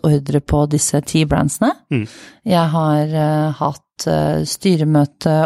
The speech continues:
Speaker 1: og sendt ut protokoll og satt neste styreagenda. Eh, vi har, eh, lagd strategi og design, ikke sant, et
Speaker 2: Men,
Speaker 1: eller annet.
Speaker 2: ok, men er det sånn at man skriver én setning, eller skriver man sånn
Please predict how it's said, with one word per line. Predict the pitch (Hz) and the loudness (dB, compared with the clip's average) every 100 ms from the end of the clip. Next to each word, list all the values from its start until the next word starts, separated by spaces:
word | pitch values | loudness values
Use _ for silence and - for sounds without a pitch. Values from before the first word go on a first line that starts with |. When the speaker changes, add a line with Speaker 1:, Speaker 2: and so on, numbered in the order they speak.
| - | -2
Speaker 1:
og | 160 151 151 147 151 151 156 151 | -8 -6 -4 -2 -2 -2 -6 -6
sendt | - 156 151 | -2 -2 -2
ut | 151 | -4
protokoll | 156 - - 160 147 156 156 | -4 -4 -2 0 2 2 2
og | 156 151 156 | 4 4 2
satt | - 151 151 | 0 -2 0
neste | 156 - 156 | -2 -2 -6
styreagenda. | - 160 156 156 165 220 349 - - - - - | -2 -2 -2 -2 0 0 -2 -8 -20 -20 -20 -16
Eh, | - 175 165 170 | -4 0 0 -2
vi | 151 160 156 | -2 0 0
har, | 151 160 156 156 151 | 0 0 0 0 0
eh, | 156 156 147 | 0 -2 -2
lagd | 147 151 - | -2 -4 -8
strategi | - 156 - 160 - 156 156 | -6 -6 -4 -4 -2 -2 -2
og | 151 | 0
design, | - 151 160 165 165 165 160 160 - - | -2 2 2 4 4 4 2 0 -2 -6
ikke | - | -6
sant, | - - | -6 -4
et | 165 | -2
Speaker 2:
Men, | 175 | 0
Speaker 1:
eller | 151 | 0
annet. | - | -2
Speaker 2:
ok, | - 143 139 | -2 2 2
men | 160 | 2
er | 143 | 2
det | |
sånn | 143 | 2
at | 131 | 2
man | 135 | 0
skriver | 131 127 123 - | 2 0 0 -2
én | 139 120 123 | 0 2 0
setning, | 127 151 196 214 _ 170 | 0 2 2 0 _ 0
eller | 190 | 0
skriver | 190 165 | 2 2
man | 165 | 2
sånn | 151 | 2